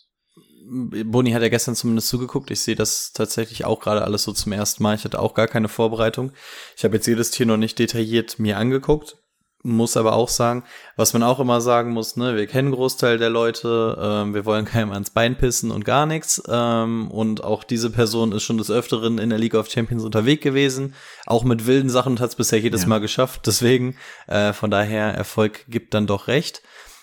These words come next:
Speaker 1: Ähm, wenn ich mir das Team angucke, muss ich auch sagen, das sind natürlich wirklich aus meiner Sicht auch Fragezeichen. Also gerade, ähm, zwei Tight Ends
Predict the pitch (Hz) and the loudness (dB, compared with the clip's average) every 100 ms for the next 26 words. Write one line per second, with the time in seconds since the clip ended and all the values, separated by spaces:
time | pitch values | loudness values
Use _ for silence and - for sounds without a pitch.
0 | _ _ - 110 110 110 110 110 113 - | _ _ -8 0 4 4 2 0 -4 -2
1 | 110 120 123 - 139 123 - 117 107 113 | 0 0 0 0 0 0 0 -2 0 -2
2 | 123 131 - 127 120 - - 110 113 113 | 0 0 2 2 4 2 0 0 0 -2
3 | 107 110 - 110 104 95 107 107 - 98 | 0 2 2 2 2 0 0 0 0 -2
4 | 95 92 - 98 - - 101 - 95 98 | -4 -6 -2 -2 -4 -4 -2 0 0 0
5 | 95 95 - 95 - - - 95 95 - | -2 -6 -4 -6 -6 -8 -4 -4 -4 -6
6 | - - - - 98 98 98 104 101 101 | -6 -8 -8 -8 -6 -2 0 2 0 -2
7 | - - 98 95 95 - 104 98 - 110 | -4 -6 -6 -6 -8 -4 -2 -2 0 0
8 | 117 - 120 - | 0 -2 -2 -4